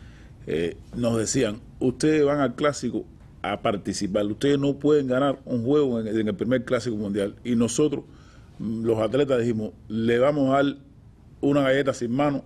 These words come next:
a esos periodistas porque sí vamos a clasificar y vamos a ir y vamos a luchar pa-, por seguir para adelante". Y bueno, y así fue. Yo creo que sí, que el picheo, el picheo, eh, en Cuba, eh, no está acabado. Yo creo que no está acabado, creo que,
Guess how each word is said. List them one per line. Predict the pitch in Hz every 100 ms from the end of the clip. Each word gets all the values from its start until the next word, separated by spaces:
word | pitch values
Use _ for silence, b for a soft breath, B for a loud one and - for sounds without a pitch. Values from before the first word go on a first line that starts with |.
| -
a | 90 131
esos | 135
periodistas | 110 120 127 147 131
porque | 107 95 107
sí | 135
vamos | 147 147 139
a |
clasificar | 127 123 123 139 147 147
y |
vamos | 123 131 135
a | 131
ir | 139 131 B B -
y | 110
vamos | 147 139
a |
luchar | 127 151 143
pa-, | 127 107
por | 117
seguir | 107 110 123
para | 117 104
adelante". | 92 -
Y | 110
bueno, | 139 127
y |
así | 110 123
fue. | 113 107 B B B B B -
Yo | 127
creo | 147 175 156
que | 151
sí, | - 156
que | 135
el | 110
picheo, | 123 127 147 147 139 123 110 110
el | 110
picheo, | 123 117 143 147 135
eh, | 127 120 113 -
en | 92 113 113
Cuba, | 131 147 139 - - -
eh, | 127 123 123 117
no | 127 135 143 147
está | 131 139
acabado. | 123 107 98 90 - - - - - -
Yo | 110 104 117
creo | 120 131
que | 110 107
no |
está | 107 113
acabado, | 107 131 113
creo | 113 113
que, | 107 98